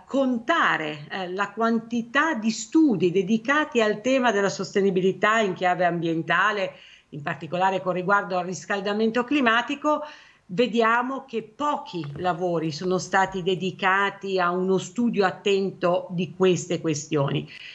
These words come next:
E questo è un problema perché, eh, se vogliamo costruire delle policy, quindi delle politiche che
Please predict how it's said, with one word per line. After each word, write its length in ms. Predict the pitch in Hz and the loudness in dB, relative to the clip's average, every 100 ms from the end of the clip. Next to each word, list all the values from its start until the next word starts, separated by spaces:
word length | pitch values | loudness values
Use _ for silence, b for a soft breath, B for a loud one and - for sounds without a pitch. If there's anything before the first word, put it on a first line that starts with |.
| B | B
E 100 | - | -4
questo 280 | - 339 330 | 0 2 4
è 60 | 277 | 4
un 140 | 277 | 4
problema 600 | 233 233 180 165 156 160 | 2 2 2 2 2 0
perché, 640 | 151 214 214 262 262 240 | -2 -6 0 0 2 -2
eh, 240 | - 190 185 | -2 -4 -4
se 240 | 175 240 | -2 0
vogliamo 500 | 214 226 226 277 294 | 2 4 4 4 2
costruire 760 | - 240 233 233 247 269 247 190 | 0 -4 -2 -2 2 4 4 2
delle 400 | 208 190 208 202 | 0 2 2 0
policy, 1000 | - 262 240 180 165 147 - 160 151 147 | 0 2 2 2 0 -2 -2 -2 -2 -2
quindi 340 | 208 202 185 | -2 0 0
delle 260 | 175 180 185 | 0 2 2
politiche 920 | 196 196 214 269 - 202 - 185 170 | 4 4 4 4 2 -2 0 -2 -2
che 400 | - 254 269 | 0 2 2